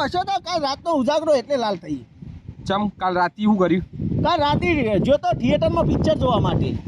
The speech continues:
Speaker 2: આખી રાત?
Speaker 1: ના, એટલે પહેલો શો જોયો, મજા આવી ગઈ, તો ફરી રિપીટ કરી નાખ્યું. આખી નાઈટ ખેંચી નાખ્યું, ત્રણ વારે પિક્ચર જોઈ લીધું.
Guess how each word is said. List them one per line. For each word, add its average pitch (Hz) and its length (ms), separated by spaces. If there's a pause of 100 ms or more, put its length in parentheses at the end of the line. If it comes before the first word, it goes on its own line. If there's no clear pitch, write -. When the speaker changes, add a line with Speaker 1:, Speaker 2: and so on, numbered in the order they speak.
(100)
Speaker 2:
આખી 233 260
રાત? 262 220 (640)
Speaker 1:
ના, 294 80
એટલે 403 280
પહેલો 311 280
શો 359 180
જોયો, 370 520 (340)
મજા 320 260
આવી 339 140
ગઈ, 254 240 (360)
તો - 60
ફરી 349 280
રિપીટ 349 400
કરી 339 160
નાખ્યું. 190 400
આખી 330 260
નાઈટ 320 320
ખેંચી 302 260
નાખ્યું, 330 300
ત્રણ 330 200
વારે 320 200
પિક્ચર 302 300
જોઈ 294 200
લીધું. 220 320